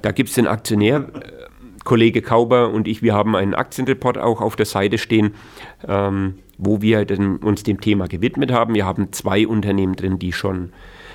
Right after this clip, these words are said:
zwei Specs, die schon einen Deal quasi angekündigt haben, wo der Merger aber noch nicht abgeschlossen ist.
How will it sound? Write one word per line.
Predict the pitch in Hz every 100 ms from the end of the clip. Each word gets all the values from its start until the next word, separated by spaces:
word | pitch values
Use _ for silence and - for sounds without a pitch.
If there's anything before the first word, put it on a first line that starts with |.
| -
zwei | - 107 107
Specs, | 107 101 95 -
die | 101
schon | - 98
einen | 90 90 -
Deal | 107 104 98
quasi | - 95 87 -
angekündigt | 104 123 156 160 147 147 143
haben, | 131 117
wo | 107
der | 104
Merger | 101 101 98
aber | 95 95
noch | 85
nicht | 90 -
abgeschlossen | 113 - 156 143 131 131
ist. | 123 127